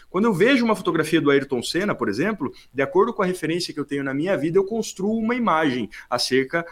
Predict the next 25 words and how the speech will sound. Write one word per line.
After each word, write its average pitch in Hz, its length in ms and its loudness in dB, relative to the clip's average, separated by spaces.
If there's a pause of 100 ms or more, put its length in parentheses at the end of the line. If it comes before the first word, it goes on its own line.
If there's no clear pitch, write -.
(100)
daquela 139 640 0 (200)
representação 147 640 -4
que 175 80 -4
eu - 20 0
estou 190 220 -2
vendo 151 220 -2
do 170 60 2
Ayrton 170 280 -2
Senna. 127 320 -4 (400)
E 113 160 -2
se - 160 -4
você 127 300 0
tem 131 120 -2
uma 131 140 0
outra 127 220 0
referência 120 360 -2
do 127 60 -2
Ayrton 123 240 -2
Senna, 151 240 -2
não 120 160 -2
é 117 40 -4
tão 120 180 -6
ligado 117 500 0
com - 140 -4
a, 101 120 0